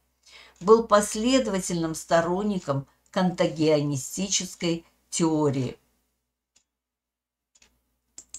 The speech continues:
Важное значение в плане формирования общественного отношения к пандемиям и их нравственного восприятия имело понимание причин развития болезни.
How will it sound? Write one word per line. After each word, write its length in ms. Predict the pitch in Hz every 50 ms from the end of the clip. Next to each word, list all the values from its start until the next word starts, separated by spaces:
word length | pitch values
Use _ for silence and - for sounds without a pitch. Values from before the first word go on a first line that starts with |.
| - _ _ _ - _ _ _ _ _ _ _ _ _ _ _ _ _ _ _ _ _ _ _ _ _ _ _ _ _ _ _ _ _ _ _ _
Важное 540 | - 190 254 285 302 294 262 240 254 254 240
значение 680 | 220 220 247 247 233 - - 269 285 285 269 220 175 156
в 140 | 143 - -
плане 440 | - 180 185 185 185 175 170 175
формирования 1000 | 170 - 208 185 190 190 202 202 202 214 214 214 233 240 247 240 214 190 180 170
общественного 760 | 175 170 - - - - 254 269 247 - - 208 208 196 202 202
отношения 680 | 196 196 190 196 190 - - 208 196 185 160 156 156
к 80 | 151 - -
пандемиям 920 | 180 165 160 151 139 147 143 151 151 156 156 165 170 170 165 190 202 - -
и 140 | 196 214 220
их 100 | 214 196
нравственного 720 | 202 196 214 226 240 240 - - - 190 175 170 165 156
восприятия 800 | 151 160 151 - - - 156 156 151 160 165 180 185 - - 175
имело 360 | 175 180 196 220 233 240 233 226
понимание 720 | 226 196 190 190 190 190 190 202 214 226 226 214 202 190
причин 680 | - - - 196 214 190 190 - - - 262 277 262 233
развития 640 | 214 208 185 170 170 170 170 165 165 - 170 165
болезни. 640 | 160 156 165 165 151 143 135 127 123 - - - -